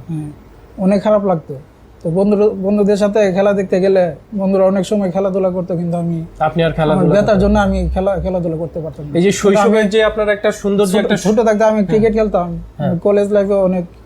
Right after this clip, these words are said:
Speaker 1: ক্রিকেট খেলছি।
Speaker 2: হুম, হুম।
Speaker 1: কিন্তু
Speaker 2: কিন্তু এই যে, যে শৈশবের
Speaker 1: পরবর্তীতে
Speaker 2: যে, যে
Speaker 1: ব্যথার পর
Speaker 2: মজাটা,
Speaker 1: থেকে,
Speaker 2: হ্যাঁ।
Speaker 1: হ্যাঁ, ব্যথার পর থেকে আমি আর
Speaker 2: আপনার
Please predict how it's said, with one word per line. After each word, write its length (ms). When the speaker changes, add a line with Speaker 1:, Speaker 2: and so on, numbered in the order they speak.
Speaker 1:
ক্রিকেট 280
খেলছি। 260
Speaker 2:
হুম, 360
হুম। 160
Speaker 1:
কিন্তু 200
Speaker 2:
কিন্তু 180
এই 80
যে, 140
যে 80
শৈশবের 200
Speaker 1:
পরবর্তীতে 360
Speaker 2:
যে, 60
যে 120
Speaker 1:
ব্যথার 100
পর 140
Speaker 2:
মজাটা, 180
Speaker 1:
থেকে, 160
Speaker 2:
হ্যাঁ। 140
Speaker 1:
হ্যাঁ, 200
ব্যথার 300
পর 140
থেকে 220
আমি 220
আর 60
Speaker 2:
আপনার 140